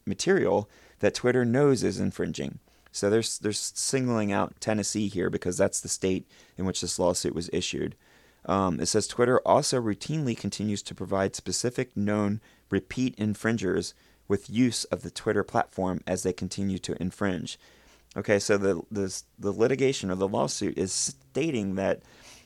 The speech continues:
or claiming that Twitter knows, well knows, um, that certain users are repeat, um, offenders, so to speak, or infringers, and Twitter's not doing anything about it. They're not stopping them from using their platform.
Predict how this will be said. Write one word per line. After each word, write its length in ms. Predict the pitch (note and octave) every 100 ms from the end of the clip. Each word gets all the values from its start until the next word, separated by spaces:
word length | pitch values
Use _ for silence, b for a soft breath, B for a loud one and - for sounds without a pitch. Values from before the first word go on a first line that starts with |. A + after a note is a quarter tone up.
| B
or 80 | -
claiming 460 | G2 C3+ C#3+ B2 G#2
that 240 | F#2+ -
Twitter 440 | - B2+ B2+ G2+ - -
knows, 680 | G2+ G#2+ C3 A#2 F#2+ F#2+
well 280 | - A2 B2
knows, 520 | A2 E2+ F2 - - - _ _ -
um, 340 | F#2 E2+ F2 - b b b
that 180 | - F#2+
certain 520 | - A#2+ - G#2+ G2+
users 640 | F#2+ A2+ A#2 F#2+ G2+ F#2+ - -
are 260 | G#2+ G2+ F#2
repeat, 640 | F2+ G2+ F#2 - B2 - _
um, 380 | F#2+ F2+ D#2+ - -
offenders, 500 | - G#2+ G2+ F#2 F2
so 200 | - F2
to 80 | F2
speak, 280 | - F2
or 80 | F2
infringers, 640 | D2 F#2 A2 G#2+ F#2+ F#2+ - b b b b
and 140 | F#2
Twitter's 300 | F#2+ A2+ G#2+
not 160 | G2 -
doing 220 | G2+ F#2+
anything 380 | F#2+ F#2 - F2+
about 320 | E2+ F#2+ F#2
it. 100 | E2+
They're 100 | -
not 280 | F#2 G2 -
stopping 340 | - F2+ G2
them 100 | F#2+
from 140 | F2+ F#2
using 280 | F2+ G2+ F2+
their 80 |
platform. 540 | F2+ F#2+ - - D#2+